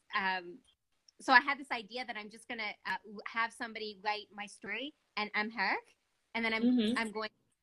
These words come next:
Speaker 1: 'cause where I was found was, uh, in Ibnak. It's outside of Gondar.
Speaker 2: Mm-hmm.
Speaker 1: So I'll, I'll just, like, show up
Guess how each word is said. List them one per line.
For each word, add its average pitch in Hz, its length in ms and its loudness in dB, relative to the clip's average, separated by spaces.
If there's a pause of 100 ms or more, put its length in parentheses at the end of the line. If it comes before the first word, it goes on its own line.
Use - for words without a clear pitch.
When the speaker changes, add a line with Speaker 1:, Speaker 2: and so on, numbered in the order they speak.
(260)
Speaker 1:
'cause 294 160 0 (640)
where 262 540 2 (100)
I 233 140 4
was 214 260 -8 (100)
found 214 440 0
was, 208 320 -10 (260)
uh, 196 360 4
in 220 220 -4
Ibnak. 254 340 0
It's 302 180 -6
outside 226 360 0
of 202 80 -4
Gondar. 190 520 -2 (1040)
Speaker 2:
Mm-hmm. 226 300 4
Speaker 1:
So 240 320 8
I'll, 247 120 6 (320)
I'll 254 80 -4
just, 254 240 -6
like, 240 140 0
show 214 320 -4
up 220 180 2